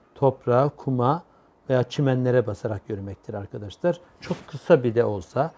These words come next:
yani böyle bir, bir beş dakika bile olsa bunu yapmak arkadaşlar bize iyi gelir. Stresimizi, enerjimizi, vücuttaki, vücudumuzdaki, e, elektriği atar yani.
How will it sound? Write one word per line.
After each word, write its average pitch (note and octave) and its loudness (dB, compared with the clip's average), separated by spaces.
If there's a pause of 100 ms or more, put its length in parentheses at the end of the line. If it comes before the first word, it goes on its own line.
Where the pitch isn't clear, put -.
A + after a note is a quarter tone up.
(260)
yani B2 0
böyle B2 0
bir, C3+ 0
bir B2+ -4
beş F3+ -2
dakika A2+ -4
bile G2+ -6
olsa G2+ -4 (360)
bunu D#3 2
yapmak B2+ 2
arkadaşlar A2+ 0 (380)
bize C3 -2
iyi C3 -2
gelir. G2+ -8 (100)
Stresimizi, A#2 -6
enerjimizi, A#2 -2
vücuttaki, A#2 -8 (280)
vücudumuzdaki, B2 -4 (580)
e, B2 -8
elektriği B2+ -2
atar A#2+ -6
yani. F#2+ -12